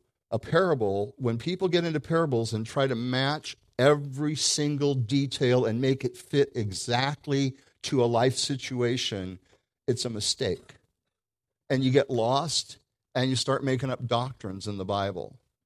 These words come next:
It's a story that tells a story,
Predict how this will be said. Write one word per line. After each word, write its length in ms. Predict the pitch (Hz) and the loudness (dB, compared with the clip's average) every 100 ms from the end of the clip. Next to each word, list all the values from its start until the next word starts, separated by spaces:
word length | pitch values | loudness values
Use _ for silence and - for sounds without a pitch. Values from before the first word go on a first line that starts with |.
| _ _ _ _ - | _ _ _ _ -4
It's 180 | 147 - | -2 4
a 20 | |
story 720 | - - 180 202 190 131 127 | 4 4 6 6 8 8 6
that 180 | 135 135 | 4 0
tells 300 | 147 139 120 | 0 0 0
a 40 | |
story, 680 | 123 - 156 139 101 104 139 | -2 2 4 4 4 2 0